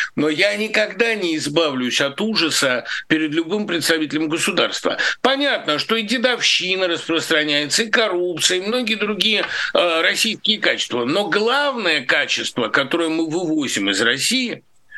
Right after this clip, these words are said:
это навык сопротивления. Причем сопротивления вопреки, вопреки своей выгоде. Не ради своей грядущей победы, а полностью вопреки своей выгоде. Ну, выйти на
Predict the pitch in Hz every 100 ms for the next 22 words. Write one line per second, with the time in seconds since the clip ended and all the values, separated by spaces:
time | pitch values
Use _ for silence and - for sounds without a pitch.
0 | - _ - 202 220 196 190 190 196 -
1 | 208 202 202 233 208 135 - 82 - -
2 | 127 196 208 - 120 156 135 160 170 233
3 | 226 185 165 131 - _ _ - - 226
4 | 226 196 143 208 240 196 113 - - _
5 | _ _ _ _ _ _ _ _ _ _
6 | _ _ _ _ - 151 175 180 156 147
7 | 214 - 180 185 196 175 233 131 107 87
8 | - - - - 147 208 208 269 254 185
9 | 156 120 - - - 143 160 151 156 160
10 | 180 160 147 151 160 147 113 139 - 277
11 | 294 233 160 175 175 185 190 202 190 180
12 | 147 127 202 247 277 233 185 190 190